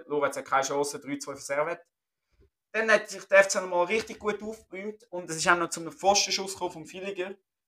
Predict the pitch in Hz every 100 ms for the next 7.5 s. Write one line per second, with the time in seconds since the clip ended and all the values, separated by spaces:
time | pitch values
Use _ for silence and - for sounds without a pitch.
0 | _ 165 202 202 196 185 - 190 208 -
1 | - _ - 175 175 170 165 165 170 156
2 | 151 156 - 156 - 143 135 131 143 139
3 | 131 127 123 123 143 170 - 165 160 160
4 | - _ _ _ - 180 180 156 156 165
5 | 156 156 156 - 135 147 143 135 131 139
6 | 135 131 - 170 170 - - 143 139 135
7 | 170 165 160 - 156